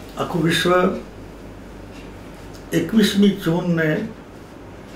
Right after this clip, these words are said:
યોગ દિવસ તરીકે મનાવી રહ્યું છે.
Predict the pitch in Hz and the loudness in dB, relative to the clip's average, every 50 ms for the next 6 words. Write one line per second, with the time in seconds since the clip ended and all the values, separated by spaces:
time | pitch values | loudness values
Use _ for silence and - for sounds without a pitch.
0 | - - - - - - - - 147 143 160 170 185 185 180 165 156 160 156 156 | -16 -16 -16 -16 -16 -16 -8 -8 -2 2 4 6 6 6 6 6 6 6 6 6
1 | 160 - - - 156 139 139 - 151 160 160 135 139 127 120 123 123 120 110 104 | 4 2 2 4 4 4 4 4 4 6 6 6 6 6 6 6 6 4 4 2
2 | 101 98 - - - | 2 0 -4 -8 -10